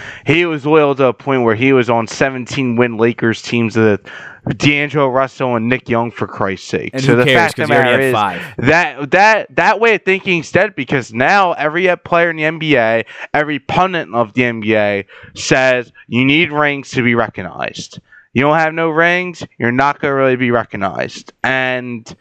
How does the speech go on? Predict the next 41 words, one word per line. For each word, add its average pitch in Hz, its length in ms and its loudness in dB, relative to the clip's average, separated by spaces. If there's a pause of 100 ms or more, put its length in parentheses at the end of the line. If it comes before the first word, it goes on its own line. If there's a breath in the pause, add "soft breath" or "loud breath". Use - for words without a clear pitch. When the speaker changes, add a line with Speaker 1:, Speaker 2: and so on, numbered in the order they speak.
(540 loud breath)
Speaker 1:
Damian 180 380 0
Lillard 202 260 4
needs 190 240 0
some 185 200 2
rings. 202 560 -2
If 104 140 -2
he 143 120 2
wants 196 260 0
to 180 100 2
be 185 280 2
with 160 160 -2
the - 80 2
guy 156 280 2
that 160 100 -4
he 165 200 -2
always 170 280 2
wanted 160 260 0
to 135 60 0
be 151 200 4
as 117 140 0
one, 131 320 2 (260 loud breath)
as 135 160 0
a 131 80 -6
remembered 139 600 0
scorer 160 480 2
in 131 120 -6
the 120 80 0
N 135 140 0
B 135 100 2
A 135 100 2
history, 160 640 0 (380 loud breath)
he, 147 320 0 (100)
he 160 140 -2
needs 160 320 0
that, 127 220 0
because 139 160 -4
then 190 180 2
he'll 202 180 2
just 202 220 -4
fade 185 240 2
away. 160 480 0